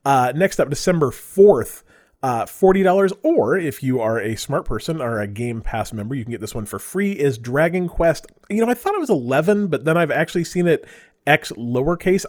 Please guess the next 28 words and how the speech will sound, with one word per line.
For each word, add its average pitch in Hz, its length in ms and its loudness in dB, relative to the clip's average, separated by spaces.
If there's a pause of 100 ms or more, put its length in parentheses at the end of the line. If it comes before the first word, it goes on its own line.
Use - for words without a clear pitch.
I 147 260 2
too, 170 340 -2
and 143 80 0
I 170 60 4
don't 214 120 0
think 151 120 -4
that's 143 160 -2
a 120 40 -2
Roman 107 300 -4
numeral, 95 420 -6
so, 87 480 -8 (160)
well, 127 520 -6
I 123 220 -4
don't 95 160 -6
know. 92 180 -8 (420)
Uh, 151 240 6
it's 147 200 0
the 147 420 -2 (280)
Dragon 190 240 4
Quest 180 240 4
X - 300 0
I 139 420 2
or 127 200 0
eleven 135 420 0 (100)
S 160 300 0 (200)
colon 233 360 0
definitive 196 580 0
edition. 104 460 -6